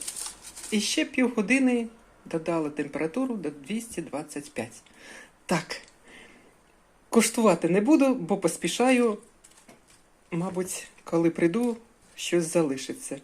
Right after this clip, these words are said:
Айва м'ягенька, е, каштани проколюються. Ой, все.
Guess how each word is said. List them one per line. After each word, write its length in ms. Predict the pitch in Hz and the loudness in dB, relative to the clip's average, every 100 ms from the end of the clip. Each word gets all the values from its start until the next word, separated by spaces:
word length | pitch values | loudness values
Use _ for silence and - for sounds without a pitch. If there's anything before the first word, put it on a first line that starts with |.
| _ _ | _ _
Айва 320 | - 160 151 151 | -4 0 2 2
м'ягенька, 640 | 147 156 226 269 247 247 247 - - - _ - - | 0 2 2 2 4 2 0 -16 -20 -20 _ -20 -10
е, 420 | 147 147 139 139 - - | -6 -4 -6 -8 -14 -6
каштани 580 | 160 - 165 151 131 | -6 -2 0 2 0
проколюються. 960 | 131 - 135 - 214 254 254 - - 240 - - _ _ _ - - _ - - - - - - - - - | -2 -4 -4 0 2 2 2 0 0 0 -2 -16 _ _ _ -20 -20 _ -20 -20 -12 -10 -8 -10 -10 -20 -6
Ой, 240 | 160 170 - - - _ _ _ _ _ _ - | -4 -4 -8 -12 -16 _ _ _ _ _ _ -10
все. 300 | - - 160 | 0 2 2